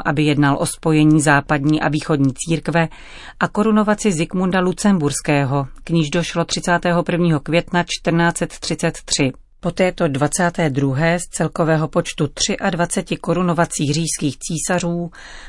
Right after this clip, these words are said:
následovala už pouze korunovace Fridricha třetího Habsburského v roce čtrnáct set padesát dva.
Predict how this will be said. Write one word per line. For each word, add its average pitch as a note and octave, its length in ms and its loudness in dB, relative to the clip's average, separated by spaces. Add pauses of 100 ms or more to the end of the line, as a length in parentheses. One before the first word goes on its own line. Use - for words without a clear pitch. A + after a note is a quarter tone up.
(100)
následovala G#3 720 2
už - 140 -8
pouze G#3+ 340 -6
korunovace G3 680 0
Fridricha E3 560 -2
třetího E3 520 0
Habsburského D3+ 1000 -2
v B2+ 100 -4
roce C#3 300 -2
čtrnáct - 440 0
set - 140 -6
padesát D3 460 -2
dva. C3+ 340 0